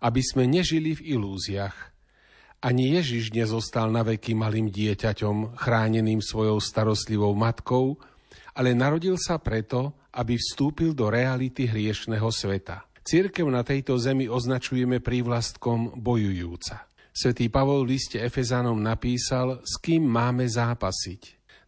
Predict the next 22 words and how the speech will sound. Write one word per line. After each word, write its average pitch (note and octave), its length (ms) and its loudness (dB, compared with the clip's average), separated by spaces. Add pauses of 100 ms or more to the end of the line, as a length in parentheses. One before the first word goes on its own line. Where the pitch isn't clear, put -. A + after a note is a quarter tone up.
Nás A#2+ 320 2
nečaká A#2+ 480 0
zápas G#2+ 480 0
s - 240 -6
krvou A2 400 0
a G#2 80 -2
telom, G2+ 560 0 (320)
ale A2+ 160 2
s - 160 -4
kniežatstvami B2 880 2
a C#3 80 -2
mocnosťami, G2+ 880 -2 (420)
s A#2 60 -4
vládcami C3 720 2
tohoto C3+ 420 2
temného A#2+ 540 0
sveta, A#2+ 640 -4
so - 220 -4
zloduchmi C3+ 840 0
v C3 60 -10
nebeských A2+ 560 -2
sférach. F#2 800 -4